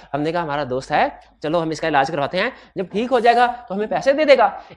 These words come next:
इसका भी फायदा हो गया, ठीक हो गया, हमारा भी फायदा हो गया, हमने जो पैसे खर्च किए थे वापस मिल गए। अगर तुम हमें पैसे वापस नहीं करोगे तो ये तो वही मिसाल हो जाएगी कि आपने बेनिफिट हासिल किया, you got benefit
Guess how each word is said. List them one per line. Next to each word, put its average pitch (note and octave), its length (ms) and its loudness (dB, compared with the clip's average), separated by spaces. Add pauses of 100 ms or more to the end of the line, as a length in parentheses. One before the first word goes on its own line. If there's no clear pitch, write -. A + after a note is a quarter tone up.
(140)
इसका G3+ 240 -2
भी C#4 120 0
फायदा C#4+ 240 6
हो D#4 140 8
गया, D4+ 460 2
ठीक C4+ 200 -2
हो D4+ 80 4
गया, C4 100 0 (100)
हमारा F#3 260 0
भी D4 120 -4
फायदा D4 240 2
हो D4+ 100 6
गया, D4 280 2 (160)
हमने A3+ 180 0
जो B3+ 100 0
पैसे G3+ 260 -2
खर्च G#3+ 240 -8
किए A#3 180 0
थे B3+ 80 -2
वापस F#3+ 280 0
मिल A3+ 140 -2
गए। B3+ 220 0 (200)
अगर G#3 220 2
तुम C4 120 -4
हमें B3+ 180 0
पैसे B3 240 0
वापस B3 440 2
नहीं A#3+ 360 0
करोगे A#3+ 380 4 (220)
तो G3+ 60 -2
ये B3 100 6
तो B3 100 4
वही G#3 200 -2
मिसाल C4 320 2
हो B3 100 0
जाएगी G3+ 340 2 (300)
कि A3+ 120 2
आपने A3 640 2
बेनिफिट G#3 680 -2 (120)
हासिल G#3+ 360 2
किया, F#3 360 0 (260)
you A3+ 160 4
got G3+ 240 6
benefit G#3+ 500 2